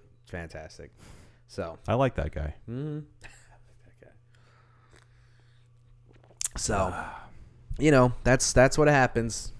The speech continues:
Speaker 1: You get, you, you get on these highs and then back down to the lows, but
Speaker 2: Mm.
Speaker 1: you just gotta keep pushing, baby.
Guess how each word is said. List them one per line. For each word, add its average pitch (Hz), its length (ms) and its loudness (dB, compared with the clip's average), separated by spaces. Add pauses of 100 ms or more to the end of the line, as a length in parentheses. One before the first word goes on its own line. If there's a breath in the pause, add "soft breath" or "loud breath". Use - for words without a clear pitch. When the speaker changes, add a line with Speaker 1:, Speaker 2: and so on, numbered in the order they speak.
(120)
Speaker 1:
You 104 100 -6
get, 113 280 2
you, 110 240 -4
you 107 120 -8
get 117 180 0
on 120 120 -2
these 117 180 -4
highs 127 420 -2
and 95 100 -4
then 92 220 -2
back 104 240 0
down 107 200 0
to 104 120 -6
the 101 80 -2
lows, 80 320 -2
but 80 200 -4
Speaker 2:
Mm. 82 440 0 (720 loud breath)
Speaker 1:
you 107 100 -4
just 120 140 -2
gotta 127 140 4
keep 120 200 -4
pushing, 101 300 -2
baby. 87 240 -6